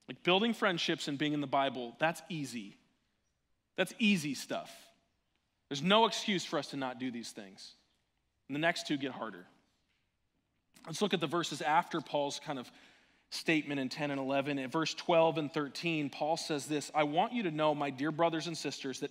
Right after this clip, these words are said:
everything that has happened to me here has helped to spread the good news. For everyone here, including the whole palace guard, knows that I am in chains because of Christ." And stop there.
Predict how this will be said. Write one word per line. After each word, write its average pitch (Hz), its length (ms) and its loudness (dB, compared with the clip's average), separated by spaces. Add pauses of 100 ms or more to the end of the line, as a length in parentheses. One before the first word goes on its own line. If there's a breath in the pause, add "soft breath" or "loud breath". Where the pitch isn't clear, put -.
everything 202 480 0
that 196 80 2
has 170 100 -4
happened 160 360 0
to 143 80 -4
me 139 120 -4
here 127 300 -4 (260 loud breath)
has 160 180 0
helped - 500 2 (180 loud breath)
to 165 140 -2
spread 151 560 0 (100)
the 143 160 -2
good 139 220 0
news. 127 460 -8 (1700)
For 208 140 4
everyone 262 460 6
here, 208 220 2
including 214 480 2
the 214 60 6
whole 202 220 2
palace 214 420 6
guard, 165 260 4
knows 180 380 4
that 214 80 -4
I 190 160 0
am 156 140 -2
in 190 280 0
chains 156 540 0
because 143 440 -2
of 127 120 -6
Christ." - 560 -6 (1300)
And 131 100 -12
stop 165 340 2
there. 117 260 -4